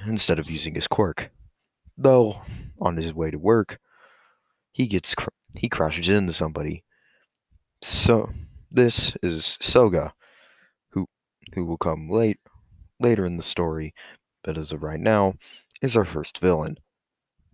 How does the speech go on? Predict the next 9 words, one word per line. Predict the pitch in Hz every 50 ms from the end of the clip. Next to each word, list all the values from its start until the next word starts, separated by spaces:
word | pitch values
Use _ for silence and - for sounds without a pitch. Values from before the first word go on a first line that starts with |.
| _ _ _ _ _
He's | - 143 139 160
not | 160 147 123 110
really | 117 110 104 92
a | 85 82
big | 80 76 190 170 71 87 -
player, | - - 95 95 95 92 90 90 92 - - _ _ _ _ -
in | - 90 87
my | 87 85 85
opinion. | 85 - - 90 87 85 85 85 80